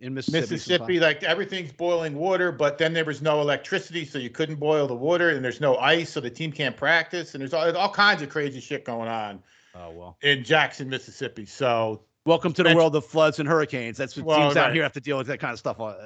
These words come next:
Speaker 2: And, uh,
Speaker 1: at this time of year all the time.
Speaker 2: Well, you mentioned habitat, so that's maybe that will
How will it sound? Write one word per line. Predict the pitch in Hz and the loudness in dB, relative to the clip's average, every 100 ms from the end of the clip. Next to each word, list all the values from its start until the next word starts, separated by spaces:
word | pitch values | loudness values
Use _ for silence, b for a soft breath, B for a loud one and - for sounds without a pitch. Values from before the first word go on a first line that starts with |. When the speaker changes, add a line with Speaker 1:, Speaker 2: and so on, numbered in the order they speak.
| 107 | -2
Speaker 2:
And, | 147 135 131 | 2 2 2
uh, | 127 | 4
Speaker 1:
at | |
this | 190 202 | 4 6
time | 214 196 | 6 6
of | 185 | 4
year | 196 180 | 6 6
all | 170 | 6
the | 156 | 4
time. | 147 110 92 _ _ _ _ | -2 -10 -12 _ _ _ _
Speaker 2:
Well, | 143 147 | -8 -8
you | 170 | -4
mentioned | 175 170 165 | -2 -2 -4
habitat, | 165 160 139 127 110 110 | -2 -2 -2 -10 -12 -12
so | - | -10
that's | 120 127 - - | -6 -6 -8 -12
maybe | 127 120 | -8 -4
that | 117 113 | 0 0
will | 107 104 | -2 -6